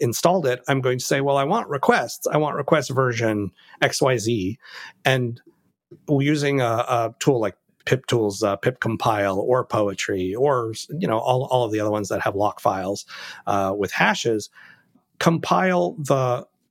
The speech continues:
"Okay, this version is on this, th-, this has these hashes for these files." So that way, if anyone were to man in the middle or replace those, those packages, the, the client software should, like,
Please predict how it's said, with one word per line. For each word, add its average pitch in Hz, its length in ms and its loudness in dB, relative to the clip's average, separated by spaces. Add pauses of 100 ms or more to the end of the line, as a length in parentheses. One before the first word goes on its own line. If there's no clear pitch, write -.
(140)
"Okay, 147 300 4
this 127 300 2
version 156 640 0
is 131 160 0
on 120 240 0
this, 131 320 -2 (180)
th-, 147 260 2
this 139 260 2
has 135 240 0
these 127 380 -2
hashes 170 600 0
for - 140 -2
these 113 180 -2
files." 135 500 0 (360)
So - 120 0
that 156 160 4
way, 151 100 2
if 143 100 -4
anyone 156 420 2
were 120 240 2
to 107 320 0
man 101 220 0
in 110 80 0
the 131 80 0
middle 156 500 2
or 110 180 0
replace 131 600 0
those, 113 320 0
those 120 200 -2
packages, 151 540 0 (560)
the, 110 300 2
the 110 60 -8
client 160 360 2
software 147 380 0
should, 113 340 0 (320)
like, 98 220 0